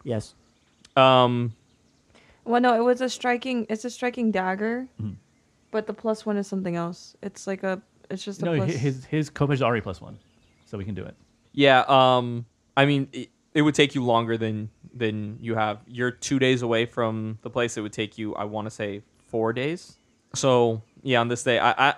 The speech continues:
Speaker 2: I don't know what the re-, what the rest of you are doing. I'm, I'm sure there's some tension. Um, how are Kin and Andrea getting along?
Speaker 3: Fine.
Speaker 2: Yeah?
Speaker 3: I mean, Kin's kind of gotten over it a long time ago. I mean, th-, we've been traveling for how many weeks at this point?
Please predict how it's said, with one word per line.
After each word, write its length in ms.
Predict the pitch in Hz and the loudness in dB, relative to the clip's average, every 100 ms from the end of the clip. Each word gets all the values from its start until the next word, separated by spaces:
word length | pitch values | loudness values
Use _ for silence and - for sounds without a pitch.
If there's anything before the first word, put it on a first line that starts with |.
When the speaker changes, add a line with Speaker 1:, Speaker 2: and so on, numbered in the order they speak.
| 165 | 4
Speaker 2:
I 20 | |
don't 140 | 208 | 4
know 100 | 208 | 4
what 180 | 170 139 | 4 2
the 100 | 120 | 0
re-, 160 | 113 113 | -2 -2
what 300 | 117 113 - | 0 -2 0
the 160 | 117 110 | -2 0
rest 220 | 107 - | -2 -2
of 40 | |
you 80 | 120 | -4
are 20 | |
doing. 300 | 117 120 120 | -2 -2 -2
I'm, 160 | 113 110 | -4 -6
I'm 80 | 113 | -4
sure 140 | 127 | -2
there's 140 | 117 - | -4 -4
some 120 | 113 | -8
tension. 600 | 120 113 - 110 110 110 _ _ - | -6 -8 -6 -6 -6 -10 _ _ -8
Um, 500 | 110 107 104 107 107 _ _ _ _ _ _ | -6 -4 -6 -8 -10 _ _ _ _ _ _
how 120 | 156 | 4
are 80 | 208 | 4
Kin 260 | 226 175 165 | 4 2 4
and 160 | 139 123 | 2 2
Andrea 380 | 120 120 110 | 2 2 2
getting 280 | 107 104 104 | 0 -6 -6
along? 400 | 107 107 104 117 _ _ _ - - - | -8 -8 -8 -12 _ _ _ -20 -18 -2
Speaker 3:
Fine. 340 | 196 190 226 294 _ _ _ | 2 4 2 0 _ _ _
Speaker 2:
Yeah? 220 | 131 156 - _ _ - - _ - | -8 -6 -8 _ _ -20 -20 _ 2
Speaker 3:
I 100 | 262 | 4
mean, 340 | 269 269 269 _ _ - | 6 4 -2 _ _ -4
Kin's 260 | 320 339 294 | 0 0 2
kind 200 | 262 247 | 2 2
of 80 | 196 | 4
gotten 240 | 185 180 | 4 6
over 320 | 180 185 185 | 4 4 4
it 80 | 185 | 4
a 40 | 180 | 4
long 180 | 180 185 | 2 4
time 220 | 185 180 | 2 2
ago. 420 | 185 185 202 202 | 2 2 2 0
I 80 | - | 4
mean, 180 | 202 202 | 6 6
th-, 100 | 190 | 4
we've 140 | 214 | 4
been 140 | 220 214 | 4 4
traveling 400 | 214 214 202 190 | 6 6 6 4
for 100 | 196 | 6
how 140 | 190 | 6
many 260 | 202 220 214 | 8 8 6
weeks 360 | 185 202 202 220 | 6 4 4 2
at 80 | |
this 160 | 240 226 | 2 -2
point? 340 | 247 247 - | 2 2 0